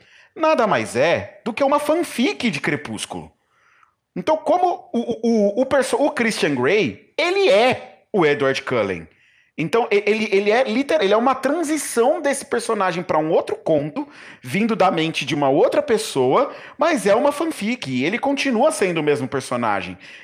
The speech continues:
Então, isso aí que você tá fa-, falando pra mim é a constatação da realidade. Ele seria, sim, um excelente Christian Grey,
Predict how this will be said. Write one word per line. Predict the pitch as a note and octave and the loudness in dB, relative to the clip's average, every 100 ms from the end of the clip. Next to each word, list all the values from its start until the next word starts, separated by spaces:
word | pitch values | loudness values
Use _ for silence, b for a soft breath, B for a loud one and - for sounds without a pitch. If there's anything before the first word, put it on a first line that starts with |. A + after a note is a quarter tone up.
| B | B
Então, | D#3 - F3 C4+ | -4 0 2 2
isso | D#4 - | 2 0
aí | A#3 G3 | 2 2
que | A#3 | 0
você | G#3 | -4
tá | G#3+ | -2
fa-, | - G#3 D#3+ | 0 0 0
falando | - D#3+ F3+ | -2 -2 -2
pra | F#3+ D#3+ | -2 -2
mim | D#3 C4+ | 0 0
é | D#4 | 0
a | |
constatação | - B3+ A3+ - A#3 - G3 | 0 -4 -4 -2 -2 0 0
da | G#3+ | 2
realidade. | C4 A4 G3 D#3+ A#2+ - B B B B | 2 4 4 2 0 -8 B B B B
Ele | C#3+ A3 | -2 0
seria, | - F3+ B3+ | 0 2 2
sim, | - A3+ B3+ - | 2 0 0 0
um | A3+ | -2
excelente | G#3+ G#3+ F3 F3 | 0 0 0 -4
Christian | - C#3+ C3 | -6 -6 -2
Grey, | C#3+ F#3+ | 0 0